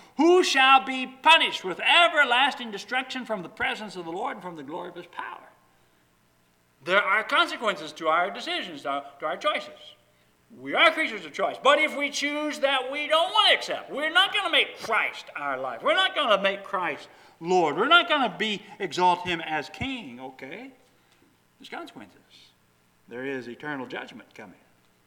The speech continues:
Notice in the book of Hebrews chapter two. Hebrews chapter two and verse three, the writer says, "How shall we escape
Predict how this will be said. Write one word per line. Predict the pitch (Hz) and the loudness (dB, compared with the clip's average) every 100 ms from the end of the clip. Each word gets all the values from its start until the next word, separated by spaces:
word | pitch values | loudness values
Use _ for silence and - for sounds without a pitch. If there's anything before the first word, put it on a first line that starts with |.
| _ _ _ _ | _ _ _ _
Notice | 151 180 175 | -2 -2 2
in | 180 165 | 0 2
the | |
book | 175 175 | -2 -4
of | 147 | -6
Hebrews | 254 262 170 127 | -6 -6 -6 -6
chapter | 165 131 - | -8 -10 -10
two. | - 254 247 - _ _ _ _ _ _ _ _ _ _ - - | -12 -12 -12 -16 _ _ _ _ _ _ _ _ _ _ -20 -12
Hebrews | 156 160 143 | -10 -8 -10
chapter | 160 - 151 | -10 -12 -10
two | |
and | 160 | -8
verse | 151 147 | -8 -10
three, | 190 254 240 | -10 -8 -8
the | 165 | -8
writer | 143 170 147 | -8 -8 -8
says, | 175 170 - | -6 -6 -4
"How | 302 - | -4 -4
shall | - 190 | -4 -4
we | 190 170 | -4 -4
escape | - - 156 180 349 - | -6 -8 -4 -4 -4 -8